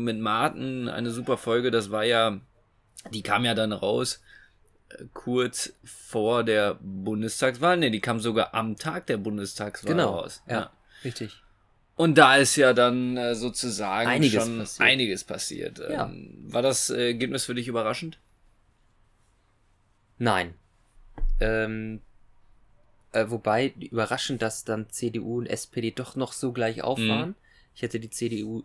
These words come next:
Speaker 2: äh, die S P D ein bisschen weiter vorne gesehen. Was danach passiert ist, was die C D U aktuell anstellt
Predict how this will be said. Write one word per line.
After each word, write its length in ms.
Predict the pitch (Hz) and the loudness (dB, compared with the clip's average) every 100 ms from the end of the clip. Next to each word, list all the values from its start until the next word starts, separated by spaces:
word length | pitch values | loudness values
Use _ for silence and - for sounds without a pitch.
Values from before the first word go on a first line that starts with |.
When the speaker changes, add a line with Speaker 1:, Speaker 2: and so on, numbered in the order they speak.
| - | -6
Speaker 2:
äh, 160 | 110 | -4
die 100 | 107 | -2
S 140 | - - | -4 -6
P 100 | 117 | -4
D 100 | 113 | -4
ein 60 | |
bisschen 220 | 110 - 110 | -4 -6 -4
weiter 200 | 107 107 | -4 -8
vorne 480 | - 117 135 151 - _ _ _ - | -4 -2 0 -4 -8 _ _ _ -8
gesehen. 500 | 127 123 135 160 160 _ _ | -4 -2 -2 -2 -8 _ _
Was 160 | - - | -10 -8
danach 480 | - 98 101 123 - | -8 -4 2 2 0
passiert 300 | 113 - 117 | -8 -6 -6
ist, 120 | 107 | -6
was 120 | 107 | -8
die 120 | - | -10
C 160 | 107 - | -10 -8
D 80 | - | -6
U 140 | 117 | -4
aktuell 400 | 117 - 123 107 | -6 -6 -6 -4
anstellt 640 | 101 110 - 110 104 104 | -4 -6 -6 -6 -6 -8